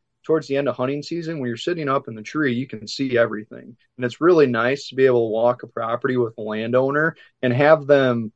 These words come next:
pretty much tell you, "This is what goes on right now during hunting season." And then, uh, me as a consultant, I can look around and say, "Okay, I know exactly where we need to draw up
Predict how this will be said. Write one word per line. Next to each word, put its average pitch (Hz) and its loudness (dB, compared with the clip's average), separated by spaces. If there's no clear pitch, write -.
pretty 180 4
much 139 2
tell 147 8
you, 120 -2
"This 135 4
is 147 -6
what 127 0
goes 123 0
on 120 -4
right 120 0
now 117 -4
during 147 -6
hunting 156 -6
season." 165 -6
And 123 -2
then, 127 -2
uh, 120 4
me 147 0
as 127 4
a 120 -6
consultant, 143 2
I 127 -2
can 131 -12
look 131 -4
around 120 0
and 110 -10
say, 113 -4
"Okay, 113 2
I 143 0
know 160 6
exactly 127 4
where 127 2
we 123 -8
need 127 -6
to 120 -2
draw 120 6
up 120 0